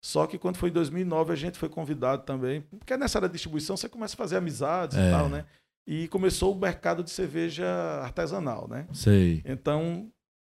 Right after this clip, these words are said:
Speaker 1: mais uma vez, nos convidaram pra implantar uma marca aqui, né? Que foi a cervejaria, a cerveja Tere-, Teresópolis. Então, você já ouviu?
Speaker 2: Teresópolis.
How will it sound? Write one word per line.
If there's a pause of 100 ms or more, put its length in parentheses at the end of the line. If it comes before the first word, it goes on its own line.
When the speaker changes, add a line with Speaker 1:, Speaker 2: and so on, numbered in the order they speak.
(100)
Speaker 1:
mais
uma
vez,
nos
convidaram
pra
implantar
uma
marca
aqui,
né? (400)
Que
foi
a
cervejaria,
a
cerveja
Tere-,
Teresópolis.
Então,
você
já
ouviu?
Speaker 2:
Teresópolis.